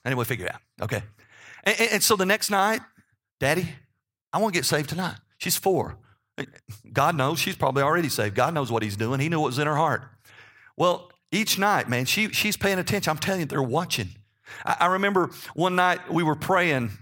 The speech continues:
uh, after, uh, we read a Bible story and we were praying. It was sweet times, wasn't it, Kendra? And I remember, uh, one of 'em said, "Daddy, m-, my belly hurts. Will you pray for my belly?" And I said, "Yeah, I'll pray for your belly." And, and we prayed for her belly. And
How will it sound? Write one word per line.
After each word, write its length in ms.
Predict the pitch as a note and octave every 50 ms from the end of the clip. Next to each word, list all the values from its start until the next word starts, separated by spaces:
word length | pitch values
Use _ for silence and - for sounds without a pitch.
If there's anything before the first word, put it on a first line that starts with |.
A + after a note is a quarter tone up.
| - - - -
uh, 240 | A#2+ A2 G#2+ G2+ F#2 -
after, 440 | A2+ B2+ B2 - - C3+ A#2 A2 - - - - _ _ - - - - -
uh, 260 | - A#2+ A2+ A2+ A2+
we 140 | A#2 B2+ C3
read 160 | B2+ C3+ C#3
a 40 | B2+
Bible 260 | C3+ C3+ C#3 C#3+ C#3+
story 300 | - - D3+ C3+ C3+ C#3
and 60 | C#3
we 60 | C3
were 80 | A#2 G#2+
praying. 460 | - - - C#3 C#3 C#3 C#3 C#3 C#3
It 260 | C3 - - _ -
was 100 | - C3
sweet 280 | - - - B2+ A#2 -
times, 340 | A#2 A#2+ A#2+ A#2 A2 G#2 G2+
wasn't 160 | A2 G#2+ G#2
it, 80 | G2+ G#2+
Kendra? 320 | - G#2 G2+ G2 G2 G2+ G2+ G2 G2+ - - - - - - - _ _ -
And 140 | A#2 A#2 B2
I 80 | C3+
remember, 580 | C#3+ C#3+ C#3 C#3 C#3 C3+ C3+ B2+ B2+ B2 A#2+ A#2
uh, 360 | A2+ A2 G#2+ G#2+ G#2+ G#2+ G#2 G#2+ - - - _ _ _ _ _ _ _ _ _ _ -
one 240 | - B2 B2+ C3 C3
of 160 | B2+ A2+ G#2+
'em 240 | A#2 A2 G#2 G#2 - -
said, 300 | - - - A2 G2+ F#2+
"Daddy, 280 | G#2+ A2+ A#2+ B2 B2+ B2+
m-, 300 | A#2+ A2 A2+ A#2 - _ -
my 140 | B2+ B2
belly 320 | A#2+ A2+ A#2+ A#2 G#2+ G#2 G2
hurts. 540 | G2 G2 F#2 F#2+ G2 G2+ - - - - _ _ _ _ _ _ _ _ -
Will 100 | - G#2
you 100 | A2 G#2
pray 200 | - B2 A#2 A#2
for 100 | - A2+
my 120 | A2 G#2+
belly?" 260 | A2 A#2 A2+ A#2+ A#2+ A2
And 80 | G#2
I 40 | G#2
said, 200 | G#2 - A2 G#2
"Yeah, 140 | A2+ F#3 G3
I'll 80 | -
pray 180 | - - B2+ B2
for 120 | - -
your 100 | A2 G#2
belly." 260 | G2+ A#2 A#2 B2 B2 -
And, 120 | - G#2 G#2+ - - - - - - - _ _ _ _ -
and 260 | - G#2 G2 F#2+ G#2 -
we 140 | - G#2+ B2
prayed 300 | - - A#2+ A#2 A2+ A2+
for 160 | - B2 A2+
her 60 | A2+
belly. 380 | A2 A2+ G#2+ G#2+ A2 A#2 A2+ G#2+
And 200 | G#2 G#2+ -